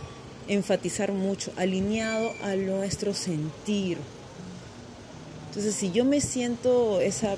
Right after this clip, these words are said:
persona merecedora de ese viaje, pues créeme, lo vas a manifestar en cualquier momento. Y, y, y quiero acá contar la experiencia de mi amiga Yomara,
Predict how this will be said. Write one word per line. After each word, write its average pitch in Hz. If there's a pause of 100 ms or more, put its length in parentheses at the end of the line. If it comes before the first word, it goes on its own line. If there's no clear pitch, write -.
(120)
persona 196 (100)
merecedora 196
de 202
ese 196
viaje, 175 (520)
pues 302 (180)
créeme, 311
lo 247
vas 311
a 349
manifestar 294
en 294
cualquier 269
momento. 269
Y, 220
y, 190
y 190
quiero 277
acá 269 (240)
contar 226
la 240
experiencia 220
de 226
mi 190
amiga 202
Yomara, 190